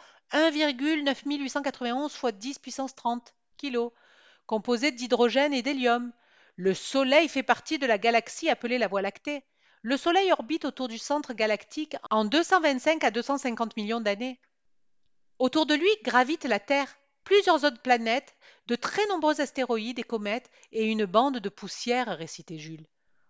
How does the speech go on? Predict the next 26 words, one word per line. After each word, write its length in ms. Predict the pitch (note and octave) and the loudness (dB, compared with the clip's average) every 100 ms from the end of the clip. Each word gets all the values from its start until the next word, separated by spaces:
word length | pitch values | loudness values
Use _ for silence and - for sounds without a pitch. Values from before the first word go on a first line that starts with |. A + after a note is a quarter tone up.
| _ - | _ 6
Oh 280 | C#4 C4 A3+ | 8 8 4
non, 720 | A3+ B3+ C4 C4 B3+ A#3 A3 | 0 2 2 2 2 0 0
il 80 | G#3+ | 0
recommence 560 | C4 C4 B3+ C#4+ C#4+ | 0 0 0 0 -2
à 60 | A#3 | -4
nous 100 | G#3+ | -4
faire 220 | A#3+ G#3+ | -4 -4
un 100 | G#3 | -4
cours. 400 | - C#4 C4 E3+ _ _ - | -6 -4 -4 -6 _ _ -4
Il 140 | D#4 | -2
ne 80 | A3+ | 0
s'arrête 320 | G#3 E3+ D#3+ | -2 -4 -2
jamais, 420 | G#3 B3 D#4 E4 | 0 2 0 -4
constatait 460 | - G#3 - F#3 G3 | -6 -8 -8 -8 -6
Alex 360 | F3+ F#3 - | -6 -8 -8
un 80 | F3 | -14
peu 120 | - | -12
énervé. 480 | D#3+ E3 D3 F3+ E3+ _ _ _ _ _ _ | -12 -12 -14 -16 -20 _ _ _ _ _ _
On 100 | G3 | 0
dirait 200 | F4 A4+ - | 4 2 2
qu'il 140 | F4 | 2
parle 200 | D4 C#4+ | 4 2
tout 140 | F4+ | 0
seul, 320 | - B3+ A#3 - | -2 0 -2 -4
continuait 440 | G3 - F#3 F#3 | -10 -8 -10 -8
Dany. 360 | F3+ F3+ F#3 | -6 -8 -12